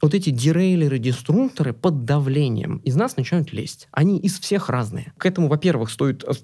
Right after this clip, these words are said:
относиться просто с пониманием. А сейчас оно так. Так же, как кричать во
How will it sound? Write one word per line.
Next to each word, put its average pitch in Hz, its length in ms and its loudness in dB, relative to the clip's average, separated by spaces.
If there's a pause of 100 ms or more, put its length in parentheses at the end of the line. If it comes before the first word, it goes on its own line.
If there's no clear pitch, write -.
(120)
относиться - 400 -2
просто - 220 -2
с - 80 -4
пониманием. 117 500 2 (220)
А - 120 -2
сейчас 175 540 -2
оно 123 240 2
так. - 420 -8
Так 175 200 2
же, 139 80 0
как 151 340 0 (380)
кричать 151 680 0 (220)
во 120 280 0